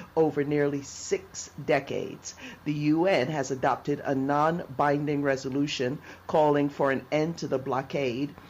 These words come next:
with overwhelming support every year since nineteen ninety-two, with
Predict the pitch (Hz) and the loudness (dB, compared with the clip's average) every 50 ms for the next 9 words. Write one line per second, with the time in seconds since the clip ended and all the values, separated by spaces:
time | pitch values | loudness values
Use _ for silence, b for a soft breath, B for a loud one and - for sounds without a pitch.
0 | B B B B - 143 143 - - - 165 165 151 156 151 147 135 147 143 156 | B B B B -4 -4 -4 0 2 4 4 4 4 4 2 2 4 4 4 4
1 | 170 170 175 156 135 135 - - 151 - - 156 139 131 - - - - 160 160 | 4 4 2 0 0 -2 -4 -6 -8 -6 -2 0 2 2 2 0 0 2 2 2
2 | 151 - 156 151 147 143 135 135 143 170 170 175 160 139 131 135 - - 151 131 | 0 -2 -2 0 0 0 0 -2 -2 -2 0 2 4 4 2 2 0 -2 -4 -4
3 | - - - 139 131 131 131 127 143 143 139 131 135 131 131 127 123 127 - - | -4 -2 0 0 2 2 0 -2 -2 -2 -2 0 0 0 -2 -2 -4 -8 -6 -4
4 | - 254 190 139 139 131 B B B B B B - 147 143 - | -2 0 0 0 0 -4 B B B B B B 0 0 0 0